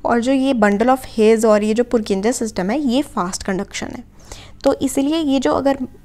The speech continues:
myocardium नॉर्मल वेंट्रिकल एट्रियम myocardium से बना हुआ है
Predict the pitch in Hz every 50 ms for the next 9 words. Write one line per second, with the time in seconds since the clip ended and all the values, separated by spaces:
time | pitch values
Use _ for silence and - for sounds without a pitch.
0 | - 214 202 202 247 262 277 262 233 247 254 240 220 202 190 202 226 233 233 214
1 | 196 190 185 180 - 214 - 202 208 190 202 208 - 196 202 214 214 196 190 190
2 | 190 185 180 180 185 185 196 208 208 190 180 175 175 175 175 202 302 415